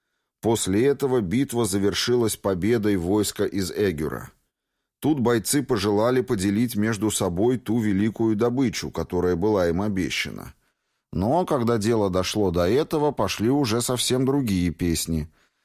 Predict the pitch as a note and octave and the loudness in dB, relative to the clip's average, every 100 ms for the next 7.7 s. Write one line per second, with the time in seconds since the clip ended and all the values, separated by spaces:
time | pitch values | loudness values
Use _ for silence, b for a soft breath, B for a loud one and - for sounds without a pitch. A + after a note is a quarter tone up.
0 | _ - F#2 B2+ D3 B2 - G2+ - C3+ | _ -6 -2 2 2 2 0 -2 0 2
1 | D3 A#2+ F#2+ F2 - G2+ F#2+ G#2+ G#2 G#2+ | 2 2 0 -2 0 0 2 2 2 2
2 | F#2+ F2 G2+ F#2 F2+ A2 F2+ D#2+ F2+ F2+ | 2 2 0 0 -2 -2 -2 -2 0 0
3 | E2 G2+ C3+ B2 G2 G2+ E2+ G2 G2 A2+ | 2 2 2 2 0 0 0 -2 2 2
4 | F2+ E2 E2 A2+ D3+ A2 D#2 C2 - b | 2 0 0 0 2 0 -2 -6 -8 b
5 | b b D2+ G2+ D3+ D3 A2 F#2+ A#2+ C3 | b b -2 2 2 2 2 2 2 2
6 | C3+ C3 B2 G#2+ F#2 G2 - - A#2 C3 | 0 -2 0 0 0 -2 -2 -4 -2 0
7 | B2 G#2 - C#2+ - C#2 C2 | -2 -2 -6 -8 -8 -10 -10